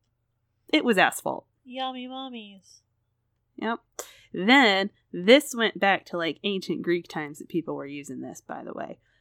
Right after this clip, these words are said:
Speaker 1: So, real far back. So this medicine was often prescribed by doctors, ye olde doctors, for, like,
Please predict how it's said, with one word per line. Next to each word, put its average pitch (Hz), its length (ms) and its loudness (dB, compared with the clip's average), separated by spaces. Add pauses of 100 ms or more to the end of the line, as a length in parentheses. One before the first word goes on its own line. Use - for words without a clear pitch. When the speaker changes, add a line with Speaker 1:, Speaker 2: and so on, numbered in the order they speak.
Speaker 1:
So, 156 360 -4 (520)
real 175 280 4
far - 260 -2
back. - 380 -4 (720)
So 185 200 -4
this 240 280 2
medicine 254 840 4
was 175 160 -2
often 190 340 0
prescribed 175 460 -6
by 143 140 -6
doctors, - 840 0
ye 190 300 -2
olde 180 320 0
doctors, - 600 -12 (280)
for, 165 140 -2
like, 151 200 -4